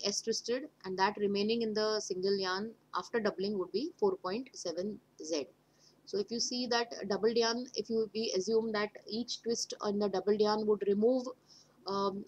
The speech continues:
one twist, uh, from the single yarn. So, uh, this eleven point three, um, twists are inserted in the opposite direction in the S in the singles, and, um, the difference would be four point seven. And, uh, still,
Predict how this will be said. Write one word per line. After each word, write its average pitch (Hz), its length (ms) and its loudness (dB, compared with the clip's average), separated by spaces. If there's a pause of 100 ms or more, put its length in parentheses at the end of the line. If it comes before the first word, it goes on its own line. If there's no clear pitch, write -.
one 214 220 2
twist, 226 340 -2 (140)
uh, 202 100 -2
from 196 220 -2
the 196 60 -4
single 196 300 2
yarn. 190 280 -2 (460)
So, 208 560 2 (280)
uh, 196 380 -2 (160)
this 226 180 0
eleven 220 300 0
point 247 320 -2
three, 240 400 -4 (200)
um, 196 460 -2 (260)
twists 233 280 0
are 233 140 -2
inserted 220 640 4
in 202 100 -2
the 208 120 2
opposite 208 360 0
direction 196 400 0
in 202 80 0
the 208 100 2 (140)
S - 240 -2
in 202 100 -4
the 196 80 2
singles, 196 520 0 (460)
and, 202 360 0
um, 196 480 0 (300)
the 202 80 0
difference 254 560 2
would 208 200 2
be 220 380 0
four 208 140 6
point 214 240 0
seven. 226 360 -2 (540)
And, 196 320 -2
uh, 202 340 2
still, 247 440 2